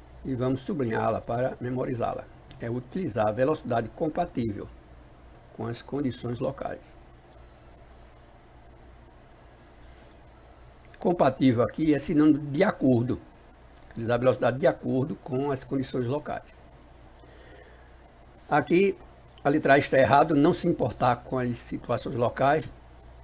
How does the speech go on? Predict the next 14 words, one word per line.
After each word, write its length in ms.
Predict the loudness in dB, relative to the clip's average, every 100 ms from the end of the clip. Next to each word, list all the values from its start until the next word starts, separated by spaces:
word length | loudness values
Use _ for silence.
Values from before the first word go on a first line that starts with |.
| -12
já 180 | -6 -4
está 220 | -4 -2
errado. 280 | 0 0 -2 -8 -18 -20 -20 -16 -8
Temos 220 | -6 -4
que 240 | -4 -4
se 240 | -4 -4 -4
importar, 520 | -2 -6 -6 -4 -4
sim. 280 | -4 -8 -10 -18 -20 -20 -20 -20 -20 -20 -20 -20 -20 -20 -20 -20 -20 -20 -20 -20 -20 -8 0
Letra 260 | 4 6
B, 140 | 6 8
manter 280 | 6 6 6
a 40 |
mesma 240 | 8 6
velocidade 720 | 6 6 4 4 6 6 4